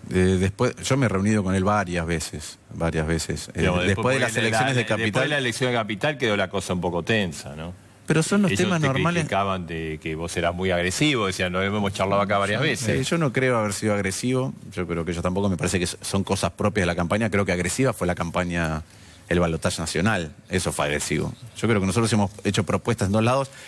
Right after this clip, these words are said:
Speaker 1: vos me preguntás, eh, si me había reunido con él desde ahí, no, pero habíamos intercambiado mensajes y habíamos hablado
Speaker 2: Ujú.
Speaker 1: por teléfono, sí, y creo, insisto,
Speaker 2: ¿Y cómo fue
Speaker 1: hay
Speaker 2: esa?
Speaker 1: algo, hay algo,
Speaker 2: ¿Hubo
Speaker 1: hay
Speaker 2: algún pase de factura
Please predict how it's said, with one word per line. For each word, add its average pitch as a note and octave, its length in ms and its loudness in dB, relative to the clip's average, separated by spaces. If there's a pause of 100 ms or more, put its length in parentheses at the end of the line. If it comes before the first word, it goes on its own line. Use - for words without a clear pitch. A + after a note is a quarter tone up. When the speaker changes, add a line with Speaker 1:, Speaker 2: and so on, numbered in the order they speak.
(120)
Speaker 1:
vos G#2+ 140 2
me G#2 100 0
preguntás, G2+ 560 0 (640)
eh, F2 560 4
si G2+ 140 0
me F#2 60 4
había G#2 160 4
reunido G#2 340 2
con G2+ 100 0
él A2 80 2
desde G#2+ 200 2
ahí, C3 100 0
no, C3+ 200 2
pero G#2+ 300 0 (220)
habíamos G#2+ 360 2
intercambiado F#2+ 600 0
mensajes F2+ 500 -2
y - 40 0
habíamos F2 200 0
hablado E2+ 220 2
Speaker 2:
Ujú. E2+ 100 -2
Speaker 1:
por E2 60 -6
teléfono, F#2+ 400 0
sí, - 180 -2
y A2+ 80 -2
creo, E3 380 0
insisto, A2+ 500 0 (320)
Speaker 2:
¿Y F#2+ 140 -2
cómo B2+ 260 2
fue A2+ 220 2
Speaker 1:
hay D3+ 120 0
Speaker 2:
esa? E3 180 2
Speaker 1:
algo, E2+ 360 -2
hay E3 160 2
algo, D#3+ 420 0
Speaker 2:
¿Hubo A#2 120 0
Speaker 1:
hay A#2+ 80 2
Speaker 2:
algún A2 220 -2
pase G#2+ 240 0
de F2+ 60 -2
factura F2+ 520 -2